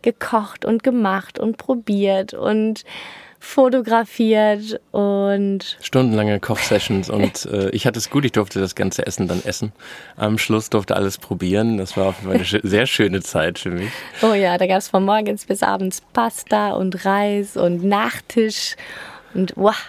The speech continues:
Speaker 1: Halleluja, das war echt gut.
Speaker 2: Das sind also, ne,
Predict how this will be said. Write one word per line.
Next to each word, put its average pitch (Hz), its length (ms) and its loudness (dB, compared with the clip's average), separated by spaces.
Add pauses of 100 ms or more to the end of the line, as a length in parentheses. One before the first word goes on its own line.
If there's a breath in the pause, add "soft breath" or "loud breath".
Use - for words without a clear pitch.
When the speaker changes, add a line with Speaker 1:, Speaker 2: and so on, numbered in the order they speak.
Speaker 1:
Halleluja, 196 560 2
das 185 160 0
war 190 140 2
echt - 120 -4
gut. 180 300 0 (160)
Speaker 2:
Das 107 140 0
sind 110 120 2
also, 104 460 2 (160)
ne, 107 240 0